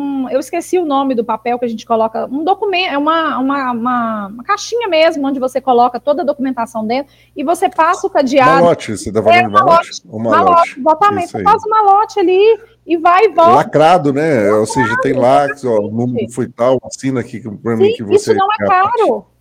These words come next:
Speaker 1: Isso não é uma
Speaker 2: Não.
Speaker 1: coisa cara, isso é uma coisa barata de se fazer. Faz o malote, tá fechado, então se o motoboy for entregar ali, aquilo ali, e hoje a gente sabe, eu não sei se você já chegou a ver, mas tem cadeado agora até com biometria.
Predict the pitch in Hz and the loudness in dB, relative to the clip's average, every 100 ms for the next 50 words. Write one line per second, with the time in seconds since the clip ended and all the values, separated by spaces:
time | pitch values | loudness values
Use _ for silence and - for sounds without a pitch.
0 | _ 285 - 392 359 466 415 311 311 302 | _ -12 -8 -4 -2 -2 0 -2 0 0
1 | 269 277 247 226 202 208 - 285 320 339 | 0 -2 -2 -2 -4 -8 -6 -6 -4 -4
2 | 320 320 311 233 311 349 311 370 359 - | -2 0 -2 2 2 2 0 -4 -10 -16
3 | - 262 226 226 285 349 339 302 302 311 | -6 -4 -4 -4 -4 -2 0 4 4 2
4 | - 294 294 - 285 302 320 349 _ _ | -4 -4 -4 -2 0 0 -2 -8 _ _
5 | 302 320 - 311 311 294 247 269 269 277 | -2 -2 -2 -4 2 2 4 2 2 -4
6 | 277 254 233 247 247 226 240 233 262 254 | -2 -2 0 0 0 -4 -6 -6 -4 -2
7 | 240 226 - _ 262 285 302 359 285 269 | -2 -6 -8 _ 2 4 6 2 -2 -10
8 | 302 - 285 302 285 269 254 269 302 294 | -12 -6 -4 -4 -4 -4 -4 -4 -6 -4
9 | 285 262 262 240 240 233 240 277 277 - | -4 -4 -4 0 0 2 0 0 -4 -6
10 | 302 311 269 254 247 277 247 240 269 302 | -8 -4 -4 -2 -2 0 -2 0 0 -2
11 | 311 330 320 320 349 370 - 285 339 370 | -6 -6 -4 -2 -2 -6 -4 0 2 2
12 | 202 | -2